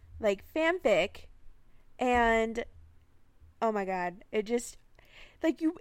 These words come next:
insert your name while you're reading the book. I can't even I can't even imagine how great this is gonna be.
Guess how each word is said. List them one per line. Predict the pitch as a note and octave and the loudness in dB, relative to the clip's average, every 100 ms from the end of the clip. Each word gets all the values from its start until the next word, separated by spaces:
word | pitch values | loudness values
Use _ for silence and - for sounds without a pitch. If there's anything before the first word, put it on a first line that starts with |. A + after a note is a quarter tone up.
| - | -4
insert | C#4+ G4 - G4+ G4 | -2 -2 -2 -2 2
your | G4 F#4 | 2 2
name | D#4 D4 E4+ C#4 | 0 -2 -4 2
while | A#3+ B3+ | 4 4
you're | D4+ F#4 F4 | 4 2 0
reading | A#3+ A#3+ B3+ C4 | -2 -4 -4 0
the | C4 | 0
book. | F#3 G#3 - - - - _ - - | 2 0 0 -8 -18 -20 _ -20 -10
I | - A#3 | -4 -4
can't | - C4+ C4 | -2 -4 -2
even | C#4 D4+ D#4+ D4 C#4 C#4 - - - - - - - - _ - - | -2 0 2 0 -2 -10 -14 -20 -20 -20 -20 -20 -20 -20 _ -20 0
I | D#4+ | 0
can't | - D#4+ | 2 0
even | D4+ F#4+ | 2 0
imagine | F#4+ A#3+ A#3+ C#4 | 2 4 2 0
how | D4 B3+ | 0 0
great | A#3 G#3 G3 | 2 0 0
this | G3 A#3+ | -2 -6
is | A#3+ A#3 | -8 -6
gonna | G#3+ F#3+ | -4 -4
be. | F3+ D3 D#3+ | -6 -6 -8